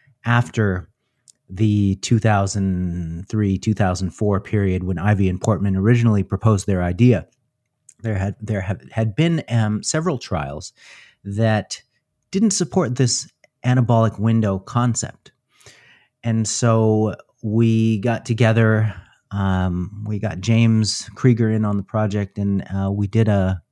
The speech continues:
a meta-analysis. And a meta-analysis is a pooling of the data from several studies where you, uh, take into account effect sizes, and, and then you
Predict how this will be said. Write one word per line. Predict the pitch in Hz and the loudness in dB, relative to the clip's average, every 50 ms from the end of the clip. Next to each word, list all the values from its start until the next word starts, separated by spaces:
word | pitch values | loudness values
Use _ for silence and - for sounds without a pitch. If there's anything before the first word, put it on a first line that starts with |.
| _ _ - | _ _ -6
a | 98 | -4
meta-analysis. | 104 110 131 156 170 127 101 98 95 90 80 82 87 - - 95 101 131 - - - _ _ _ _ _ _ _ _ _ _ _ | -2 0 0 0 0 0 0 0 0 0 -2 -4 -6 -8 -8 -8 -8 -8 -10 -14 -20 _ _ _ _ _ _ _ _ _ _ _
And | - 104 101 101 98 - | -6 -4 -4 -4 -2 -2
a | 110 107 | -2 0
meta-analysis | 107 113 143 185 208 175 117 117 113 110 107 107 107 107 101 - 95 90 - - | 2 2 2 2 0 0 0 2 2 2 2 2 2 0 -2 -2 -6 -6 -8 -6
is | - 98 98 82 - | -6 -6 -6 -6 -6
a | - 92 92 - - | -6 -6 -6 -8 -8
pooling | - - 160 151 143 131 120 | -4 -2 0 2 4 4 4
of | 110 92 | 2 2
the | 101 104 | 0 0
data | 87 110 107 104 98 95 | 2 2 2 2 2 0
from | - - 92 90 87 | -2 -4 -6 -6 -4
several | - - 107 101 92 95 85 | -4 0 0 0 0 -2 -4
studies | - - 101 87 80 - - - - _ _ _ _ _ _ _ _ _ _ _ _ - | -6 -6 -6 -6 -6 -8 -14 -20 -20 _ _ _ _ _ _ _ _ _ _ _ _ -16
where | 95 98 107 104 101 | -10 -8 -6 -4 -4
you, | 101 101 101 104 104 104 101 95 95 98 | -4 -4 -4 -4 -4 -4 -6 -6 -6 -6
uh, | 98 92 92 87 82 - _ _ _ _ _ _ _ _ _ _ _ _ - | -4 -6 -6 -8 -10 -12 _ _ _ _ _ _ _ _ _ _ _ _ -4
take | - 131 120 123 | -2 -2 0 0
into | 117 107 110 | 0 0 0
account | 104 98 - - 110 101 101 101 - - | 0 0 0 0 0 2 0 -2 -4 -6
effect | 101 - - 104 95 - | -8 -6 -6 -6 -6 -4
sizes, | - - 107 98 95 95 92 85 95 95 90 87 - | -4 0 0 2 2 2 0 0 -2 -2 -2 -4 -4
and, | 92 87 85 85 82 80 82 - | -4 -4 -4 -6 -8 -8 -10 -10
and | 98 95 90 90 107 | -10 -10 -8 -8 -8
then | 104 101 101 | -6 -6 -4
you | 107 107 107 104 101 92 | -2 -2 0 0 -2 -4